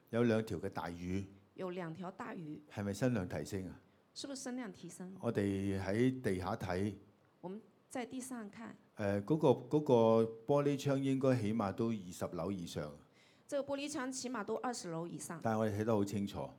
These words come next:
Speaker 2: 但是我們看得很清楚。
Speaker 1: 證明嗰兩條係大魚。
Speaker 2: 證明這兩條是大魚。
Speaker 1: 神畀我哋感動。
Speaker 2: 神給我們感動。
Speaker 1: 啟示。
Speaker 2: 啟示。
Speaker 1: 佢想我哋身量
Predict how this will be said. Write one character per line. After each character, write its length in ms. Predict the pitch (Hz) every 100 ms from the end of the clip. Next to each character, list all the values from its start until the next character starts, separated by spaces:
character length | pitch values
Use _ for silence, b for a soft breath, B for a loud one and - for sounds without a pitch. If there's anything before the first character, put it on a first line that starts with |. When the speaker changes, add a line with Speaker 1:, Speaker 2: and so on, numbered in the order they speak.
| _ b b
Speaker 2:
但 100 | -
是 100 | 247
我 80 | 196
們 80 | 180
看 140 | 220 233
得 60 |
很 120 | 190 151
清 200 | - 180
楚。 160 | -
Speaker 1:
證 100 | 143
明 160 | 117 95
嗰 100 | 117
兩 140 | 113 98
條 140 | 85
係 120 | 82 -
大 160 | - 82
魚。 380 | 80 80 87 85 B _
Speaker 2:
證 100 | -
明 180 | 240 208 -
這 100 | 254
兩 200 | 214 170
條 180 | 156 160
是 140 | -
大 220 | - - 170
魚。 240 | 160 147 -
Speaker 1:
神 240 | - 98 98
畀 140 | 131
我 100 | 123
哋 400 | 101 95 90 92 - _ _
感 220 | - 104 127
動。 220 | 98 85 - _ b b -
Speaker 2:
神 240 | - 233
給 120 | 233
我 100 | 240
們 120 | 190
感 240 | 214 80 107
動。 180 | 175 165
Speaker 1:
啟 200 | - 101
示。 280 | 113 - 87 82 - _ _ _
Speaker 2:
啟 200 | - -
示。 280 | - - 190 - -
Speaker 1:
佢 200 | 110 123
想 260 | 127 123
我 120 | 131 110
哋 100 | 95
身 240 | 127 120
量 180 | 101 80